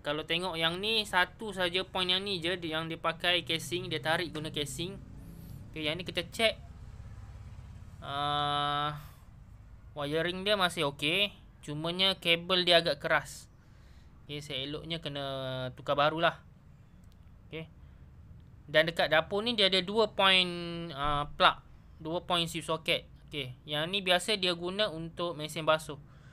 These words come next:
So yang ni yang bermasalah. Okey, yang tu lah, uh, punca rumah blackout. Okey, M C B dia trip.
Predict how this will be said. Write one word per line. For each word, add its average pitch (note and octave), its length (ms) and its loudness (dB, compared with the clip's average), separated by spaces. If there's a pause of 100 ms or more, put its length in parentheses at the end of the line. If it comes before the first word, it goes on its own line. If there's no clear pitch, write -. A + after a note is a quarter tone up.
(160)
So - 160 -8
yang G3 240 4
ni G#3 160 4
yang F#3 80 4
bermasalah. E3+ 800 2 (640)
Okey, E3+ 160 0
yang E3 240 4
tu F#3 160 -2
lah, D#3+ 320 6
uh, D3 500 0 (140)
punca E3 320 0 (640)
rumah E3+ 240 0
blackout. D#3 400 0 (240)
Okey, D#3 160 -4
M D3 80 -6
C D#3+ 240 -8
B E3 160 -4
dia D3 160 -2
trip. D3+ 240 -8